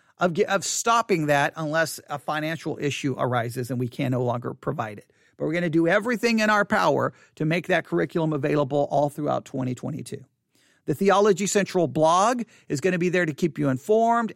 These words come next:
and to post the Bible study assignments on the blog. That is a great idea. See, I, I sometimes I don't come up with good ideas, but thank you. The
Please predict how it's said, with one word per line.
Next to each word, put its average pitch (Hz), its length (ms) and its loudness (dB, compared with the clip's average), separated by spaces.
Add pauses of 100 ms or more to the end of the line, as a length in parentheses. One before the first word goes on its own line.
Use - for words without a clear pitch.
and 311 640 2 (580)
to 202 160 6
post 233 460 2
the 247 80 4
Bible 214 340 2
study 233 320 2
assignments 233 580 0
on 233 300 2
the 254 80 2
blog. 233 540 2
That 196 300 2
is 208 160 2
a 220 100 4
great 196 480 2
idea. 190 640 0
See, 160 200 -2
I, 165 100 2
I 156 100 -6
sometimes 180 420 -4
I 170 180 -2
don't 160 340 -4
come 175 160 -4
up 160 100 -6
with 139 160 -8
good 117 140 -4
ideas, 107 480 -16 (340)
but - 140 -14
thank 147 220 -8
you. - 140 -10 (380)
The 160 160 -2